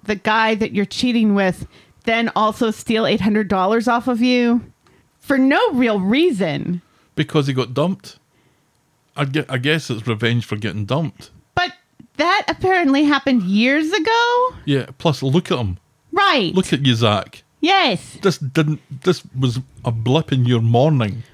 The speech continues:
Speaker 1: Right. And he's a freelance plumber. The world needs more of those.
Speaker 2: He's rolling in money.
Speaker 1: Right. Plumbers make lots of money.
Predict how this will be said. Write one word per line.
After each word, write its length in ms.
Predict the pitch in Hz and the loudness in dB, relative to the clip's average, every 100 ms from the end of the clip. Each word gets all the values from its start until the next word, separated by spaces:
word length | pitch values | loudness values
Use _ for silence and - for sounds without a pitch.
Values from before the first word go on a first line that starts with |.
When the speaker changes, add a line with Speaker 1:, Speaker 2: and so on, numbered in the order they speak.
| _ | _
Speaker 1:
Right. 480 | 320 359 240 - - _ _ _ _ _ _ _ 254 | 0 0 0 -6 -16 _ _ _ _ _ _ _ 0
And 160 | 294 | 0
he's 180 | 330 339 | 0 -2
a 100 | 370 | -2
freelance 640 | - 370 392 403 370 - | -2 0 2 2 0 -2
plumber. 440 | - - 359 330 214 | -8 -2 0 0 -2
The 120 | 202 | -2
world 300 | 214 320 320 | -2 0 0
needs 340 | 269 294 349 247 | 2 0 0 0
more 240 | 220 208 | 0 0
of 120 | 180 | 0
those. 560 | 175 175 165 170 - - _ _ _ - | -2 -2 -4 -8 -14 -20 _ _ _ -4
Speaker 2:
He's 160 | 147 135 | 0 4
rolling 360 | 160 202 190 | 4 4 4
in 140 | 175 151 | 6 6
money. 400 | 131 107 107 - - | 6 4 0 -4 -4
Speaker 1:
Right. 380 | 320 349 208 - | -2 0 -2 -4
Plumbers 400 | - 330 349 285 | -2 0 0 2
make 240 | 294 285 285 | 2 2 2
lots 320 | 262 277 285 | 0 0 -2
of 120 | 240 | 0
money. 420 | 262 254 196 170 | 2 2 0 -2